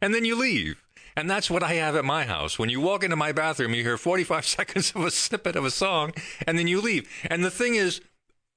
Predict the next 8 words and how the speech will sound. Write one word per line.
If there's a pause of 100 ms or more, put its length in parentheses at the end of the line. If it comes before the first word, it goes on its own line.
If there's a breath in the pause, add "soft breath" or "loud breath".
(260)
I,
uh,
music
is,
is
constantly
updating.
So